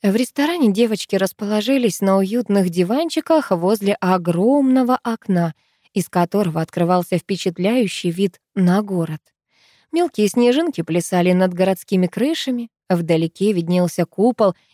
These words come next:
Исаакиевского собора. «О,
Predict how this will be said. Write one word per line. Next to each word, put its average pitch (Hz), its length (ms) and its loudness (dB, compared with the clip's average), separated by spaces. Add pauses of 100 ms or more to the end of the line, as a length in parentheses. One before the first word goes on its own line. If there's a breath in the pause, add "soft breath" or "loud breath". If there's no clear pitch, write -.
(100)
Исаакиевского 190 880 -2
собора. 175 640 -4 (840)
«О, 254 960 6